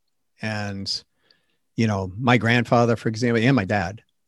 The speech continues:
uh, there was no other woman on the planet. That was it. It was my grandmother or my father, and both of them would have died for either one of them in a heartbeat. And,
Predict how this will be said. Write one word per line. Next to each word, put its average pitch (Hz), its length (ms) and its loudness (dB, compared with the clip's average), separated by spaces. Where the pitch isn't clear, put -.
uh, 98 340 -4
there 127 220 4
was 107 320 2
no 107 200 0
other 95 200 -2
woman 95 260 -6
on 92 100 -8
the 90 80 -10
planet. 98 360 -10
That 107 120 0
was 95 140 -4
it. 95 180 -8
It 117 40 -2
was 110 140 0
my 113 140 2
grandmother 113 600 0
or 110 180 0
my 101 160 -2
father, 95 380 -4
and 101 120 -8
both 123 240 2
of 113 80 0
them 110 160 0
would 107 120 -2
have 95 140 -4
died 104 320 0
for 104 100 -8
either 101 240 -4
one 107 180 -4
of 101 80 -6
them 110 280 -4
in 107 100 -8
a 95 100 -6
heartbeat. 95 560 -8
And, 104 640 -6